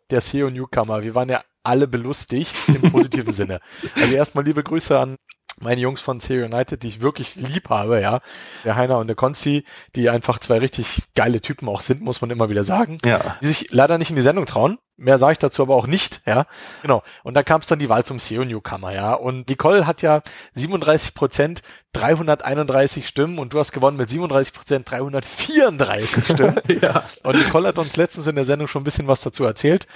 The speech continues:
Speaker 1: nämlich, dass sie's ganz sportlich natürlich genommen hat und alles okay ist. Und, äh, Nicole ist ja wirklich eine Newcomerin.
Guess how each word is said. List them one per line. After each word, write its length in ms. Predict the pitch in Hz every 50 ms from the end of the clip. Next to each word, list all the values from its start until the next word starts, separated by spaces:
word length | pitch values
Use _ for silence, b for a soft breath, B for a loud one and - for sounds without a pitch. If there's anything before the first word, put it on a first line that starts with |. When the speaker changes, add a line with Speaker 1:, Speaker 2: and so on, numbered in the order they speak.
| B B B B -
Speaker 1:
nämlich, 220 | 120 120 113 -
dass 160 | - 101 -
sie's 100 | 113 -
ganz 200 | - - 117 113
sportlich 360 | - - 123 120 - - 151 131
natürlich 360 | 135 120 - 139 135 139 -
genommen 260 | - 120 120 131 123 127
hat 140 | 120 - 127
und 80 | 113
alles 220 | 107 110 123 - -
okay 200 | - - 123 131
ist. 140 | 143 - - B B B B B B B B B
Und, 300 | - 123 123 123 110 131
äh, 100 | 117 113
Nicole 340 | 127 123 - - 127 139 151 143 147 139
ist 180 | 147 - - -
ja 100 | 139 117
wirklich 240 | 135 - - -
eine 100 | 139 120
Newcomerin. 560 | 120 127 - - 135 120 117 107 117 127 139